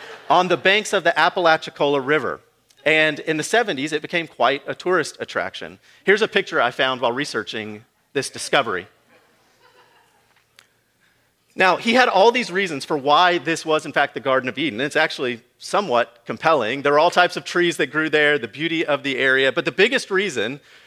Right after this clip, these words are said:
was because the Apalachicola River eventually does splinter into four different rivers right at the Florida-Georgia line. And he was convinced that the Pishon River was actually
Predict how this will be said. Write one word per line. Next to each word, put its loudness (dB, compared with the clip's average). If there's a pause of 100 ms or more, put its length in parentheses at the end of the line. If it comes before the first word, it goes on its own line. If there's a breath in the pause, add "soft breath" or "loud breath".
was 2
because 0
the 0
Apalachicola 2
River -2
eventually -2
does 2
splinter -4
into -6
four 2
different -4
rivers -2
right 2
at -4
the -6
Florida-Georgia -4 (240 soft breath)
line. 2 (320 loud breath)
And 0
he 2
was -4
convinced 0
that 2
the 0
Pishon 0
River 0
was -4
actually -2